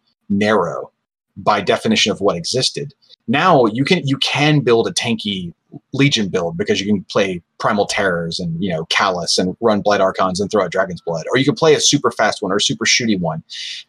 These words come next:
And it's just making sure at this point that no matter for what faction you're playing, that you have multiple viable builds to play,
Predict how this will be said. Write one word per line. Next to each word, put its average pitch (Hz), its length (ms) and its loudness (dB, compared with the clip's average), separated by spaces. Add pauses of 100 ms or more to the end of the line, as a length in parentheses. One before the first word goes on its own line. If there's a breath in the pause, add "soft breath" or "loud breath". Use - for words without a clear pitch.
(140)
And 139 100 2
it's - 100 2
just 214 180 0
making 143 360 2
sure 113 480 4
at 101 120 -2
this 120 120 -2
point 110 240 -2
that 110 80 0
no 117 80 2
matter 160 160 2
for 147 140 -8
what 127 180 2
faction 120 260 -2
you're 107 80 -4
playing, 98 420 -2 (300 soft breath)
that 113 140 0
you 110 80 0
have 123 240 2
multiple 127 420 4
viable 110 420 2
builds 104 340 0
to 98 100 -6
play, 92 480 -2